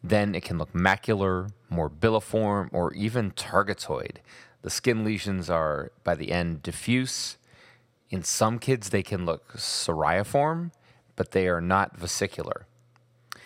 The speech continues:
In about fifty to eighty-five percent, you'll see extremity changes, and this is generally the last manifestation to appear around the fifth and beyond days of fever.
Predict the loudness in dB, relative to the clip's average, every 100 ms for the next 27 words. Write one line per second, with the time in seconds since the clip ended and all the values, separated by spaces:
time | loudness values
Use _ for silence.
0 | -20 -20 -4 2 4 2 -4 2 2 2
1 | 0 0 0 0 0 0 0 2 2 2
2 | -2 -2 0 2 0 0 0 -2 -2 -4
3 | -2 0 -2 -6 -4 -4 -6 -10 -12 -6
4 | -2 -2 -2 -2 -2 2 2 2 0 0
5 | 0 4 4 4 0 -6 -6 -4 -4 -2
6 | -4 -4 -8 -4 -4 -4 -2 -2 -6 -14
7 | -4 0 2 2 0 -2 -2 2 2 2
8 | -2 -2 -2 -6 -10 0 2 2 0 -2
9 | -4 -4 -6 -10 -6 -6 -6 -8